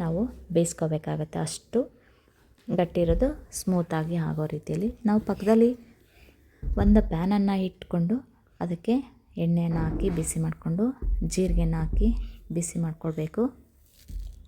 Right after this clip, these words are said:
ಫ್ರೈ ಆದ ನಂತರ ಹಾಗೇನೆ ಅದಕ್ಕೆ ಶುಂಠಿ ಬೆಳ್ಳುಳ್ಳಿಯನ್ನು ಕೂಡ ಹಾಕ್ತಾಯಿದ್ದೀನಿ. ಈ ಚಳಿಯಲ್ಲಿ ಮಕ್ಕಳಿಗೆ ಶೀತ ಕೆಮ್ಮು ನೆಗಡಿ ಆಗೋ ಚಾನ್ಸ್ ಜಾಸ್ತಿ ಇರುತ್ತಲ್ವ, ಅದಕ್ಕೋಸ್ಕರ ನಾನು ಶುಂಠಿ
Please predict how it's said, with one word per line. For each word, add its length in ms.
ಫ್ರೈ 300
ಆದ 100
ನಂತರ 340
ಹಾಗೇನೆ 420
ಅದಕ್ಕೆ 340
ಶುಂಠಿ 320
ಬೆಳ್ಳುಳ್ಳಿಯನ್ನು 600
ಕೂಡ 100
ಹಾಕ್ತಾಯಿದ್ದೀನಿ. 680
ಈ 80
ಚಳಿಯಲ್ಲಿ 480
ಮಕ್ಕಳಿಗೆ 480
ಶೀತ 260
ಕೆಮ್ಮು 320
ನೆಗಡಿ 240
ಆಗೋ 240
ಚಾನ್ಸ್ 260
ಜಾಸ್ತಿ 360
ಇರುತ್ತಲ್ವ, 420
ಅದಕ್ಕೋಸ್ಕರ 500
ನಾನು 220
ಶುಂಠಿ 240